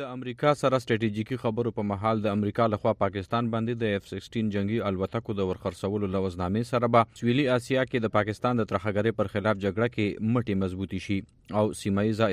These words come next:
استحکام کې به هم اضافه وشي. د پاکستان د وزیر اعظم سلاکار سرتاج عزیز ویلي دي چې د ګډ مفاداتو لپاره سیمه کې روان عملیات به نور هم د اف شپاړس ډوله یا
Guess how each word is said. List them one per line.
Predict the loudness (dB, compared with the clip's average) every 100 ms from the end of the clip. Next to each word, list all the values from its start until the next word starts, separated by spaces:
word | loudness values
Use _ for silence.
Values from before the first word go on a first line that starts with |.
| 0
استحکام | -4 -2 -2 0
کې | -2 -4
به | -4
هم | -4 -2
اضافه | -2 0 -2
وشي. | -2 -2 -4 -4 -20 -10 2
د | 4 6
پاکستان | 4 4 2 4
د | 2
وزیر | 4 2
اعظم | 2 0
سلاکار | 0 0 0 -2
سرتاج | -2 0 0
عزیز | 0 -2 0
ویلي | 0 0
دي | -2
چې | -4 -4
د | 0
ګډ | 0 0
مفاداتو | -2 0 0 0 -2
لپاره | -2 -2 -2 -4
سیمه | -4 -2
کې | -2
روان | 0 0 0
عملیات | -2 -2 0 -2 0
به | 0
نور | 0 0
هم | 0 -2 _ _ 2 4
د | 6 2
اف | -4
شپاړس | 2 2 2 2 2
ډوله | 4 4 4
یا | 2